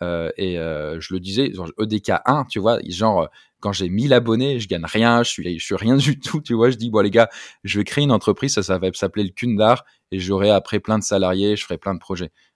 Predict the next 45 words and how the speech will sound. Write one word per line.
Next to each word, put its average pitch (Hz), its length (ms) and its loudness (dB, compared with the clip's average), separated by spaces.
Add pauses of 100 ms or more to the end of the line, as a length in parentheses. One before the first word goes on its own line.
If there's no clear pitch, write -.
En 90 120 -4
gros, 104 220 2
la, 92 160 2
la 90 100 0
vidéo 87 240 0
est 104 40 4
encore 87 320 -2
en 85 80 -2
ligne, 120 220 -2
et 87 60 -6
je 82 120 -10
le 82 80 -6
dis, 95 320 -4
euh, 73 100 -6
tel 80 220 -8
quel, 135 220 0
donc, 92 220 -6
euh, 78 160 -4 (540)
bon, - 80 -16
le 85 80 -8
gars, 104 260 4
un 82 80 -4
peu 95 140 -6
mégalo, 90 520 -2
on 78 180 -8
n'a 76 120 -6
pas - 140 -2
compris 95 300 -8
qu'est-ce 101 180 -6
qu'il 98 140 -8
veut, 104 120 0
quoi. - 160 -6
<laughs> - 160 -4
Et 127 120 4
du 117 160 -2
coup, - 180 -2
bah, 104 220 -4 (260)
ça 92 280 2
a 90 40 -2
finalement 95 560 -2
lieu 98 240 -2
plusieurs 90 460 -6
années 87 180 -6
plus - 160 -14
tard. - 280 -10